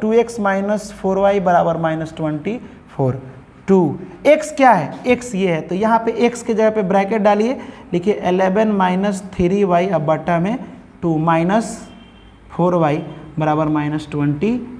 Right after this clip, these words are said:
फ़ोर। दो से दो आपका हिसाब किताब ख़त्म, ठीक है। यहाँ देखिए क्या बचा, इलेवन माइनस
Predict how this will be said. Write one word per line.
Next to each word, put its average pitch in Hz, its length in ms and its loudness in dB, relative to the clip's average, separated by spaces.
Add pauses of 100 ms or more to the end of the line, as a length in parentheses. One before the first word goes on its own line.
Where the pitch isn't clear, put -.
(120)
फ़ोर। 120 320 -2 (400)
दो 214 180 6
से 226 160 2
दो 196 160 2
आपका 196 300 2
हिसाब 175 380 2
किताब 160 320 0
ख़त्म, 139 320 0 (460)
ठीक 165 120 -2
है। - 500 0
यहाँ 175 240 6
देखिए 151 260 -2
क्या 233 200 6
बचा, 233 340 0 (720)
इलेवन 214 440 4
माइनस 220 480 0